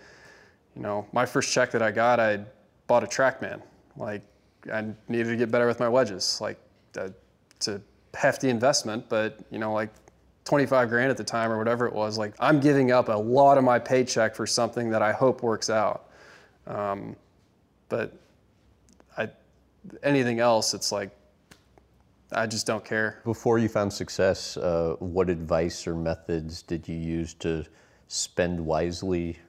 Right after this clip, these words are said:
Speaker 2: or save money?
Speaker 1: Something that I loved about Gronkowski was he lives off of his endorsement money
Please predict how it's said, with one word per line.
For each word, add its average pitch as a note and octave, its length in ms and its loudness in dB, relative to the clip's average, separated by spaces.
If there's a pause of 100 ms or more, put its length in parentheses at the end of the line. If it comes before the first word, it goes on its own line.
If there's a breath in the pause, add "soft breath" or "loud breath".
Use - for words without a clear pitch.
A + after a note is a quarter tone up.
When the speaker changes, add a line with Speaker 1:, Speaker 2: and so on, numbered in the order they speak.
Speaker 2:
or E2+ 100 -4
save D#2+ 300 -4
money? D#2+ 240 -6 (400 soft breath)
Speaker 1:
Something E3 480 4
that C#3 360 4
I C3 120 6
loved B2+ 600 4
about B2 300 2
Gronkowski A#2+ 720 2
was A2+ 540 0 (420)
he D3 220 4
lives C3 340 4
off B2 200 6
of A#2+ 80 -2
his A#2 160 0
endorsement A2+ 460 0
money B2 360 2